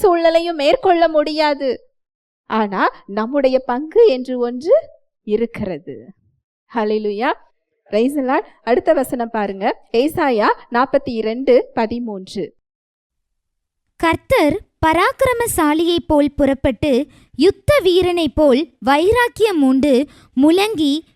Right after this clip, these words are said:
Speaker 2: கெர்ச்சித்து, தம்முடைய சத்துருக்களை மேற்கொள்ளுவார்.
Speaker 1: கர்த்தர் பராக்கிரமசாலியைப் போல் புறப்பட்டு, யுத்த வீரனைப் போல்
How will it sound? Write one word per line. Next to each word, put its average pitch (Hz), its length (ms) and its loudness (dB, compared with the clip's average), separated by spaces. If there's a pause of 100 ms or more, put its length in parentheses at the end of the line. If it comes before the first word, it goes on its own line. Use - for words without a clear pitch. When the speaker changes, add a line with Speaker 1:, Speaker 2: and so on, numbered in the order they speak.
(120)
Speaker 2:
கெர்ச்சித்து, 320 800 0 (260)
தம்முடைய 466 560 0 (100)
சத்துருக்களை 311 640 -2
மேற்கொள்ளுவார். 240 840 0 (1500)
Speaker 1:
கர்த்தர் 349 920 0 (200)
பராக்கிரமசாலியைப் 277 1500 0
போல் 302 440 4
புறப்பட்டு, 247 920 2 (220)
யுத்த 302 640 0
வீரனைப் 311 600 -2
போல் 320 320 4